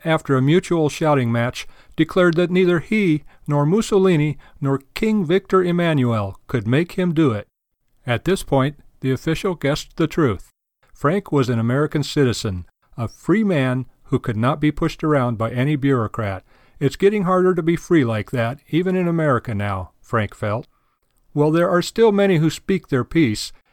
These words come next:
and who are not afraid to stand up to petty tyrants and bureaucrats. The loss of freedom we are witnessing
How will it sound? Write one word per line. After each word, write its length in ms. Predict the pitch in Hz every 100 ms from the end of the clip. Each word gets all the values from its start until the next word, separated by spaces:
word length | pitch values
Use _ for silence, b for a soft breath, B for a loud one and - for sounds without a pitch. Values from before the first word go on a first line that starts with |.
| _
and 140 | - 151
who 140 | 196
are 160 | 190 185
not 160 | 214
afraid 340 | 202 - 190 156
to 80 | 143
stand 340 | - 170 165
up 200 | 160 -
to 80 | 135
petty 280 | - 156 147
tyrants 600 | - 147 131 95 - - -
and 160 | 117
bureaucrats. 880 | 110 135 143 113 - 101 - - - - _ _ _
The 80 | 127
loss 280 | 123 139 -
of 100 | 127
freedom 380 | - 170 185 180
we 100 | 175
are 120 | 165
witnessing 600 | 175 170 160 - 175